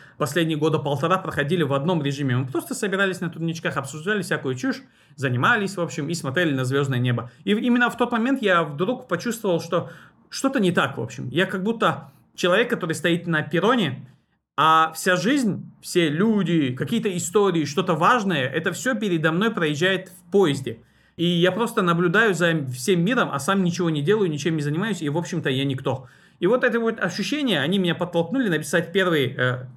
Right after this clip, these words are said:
м, рассказом, наверное, не назвать, повесть. Первую, скорее, повесть. Это была супер голливудская вещь. Совсем что-то такое про спасение мира, фантастика, фэнтези, вот что-то такое.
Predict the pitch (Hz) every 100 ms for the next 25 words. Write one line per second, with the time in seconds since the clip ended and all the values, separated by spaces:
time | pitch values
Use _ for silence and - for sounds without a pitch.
0 | - 143 135 135 160 - 208 185 165 170
1 | 165 170 196 247 220 147 123 - - _
2 | _ - 170 147 135 - 143 135 240 240
3 | 175 170 165 160 233 180 147 143 147 151
4 | - 131 202 - - _ _ _ - 139
5 | - 170 139 - - - 135 131 131 147
6 | 127 127 131 120 - 135 156 143 131 196
7 | 214 185 165 135 131 196 196 147 131 175
8 | 175 143 131 143 131 - 233 240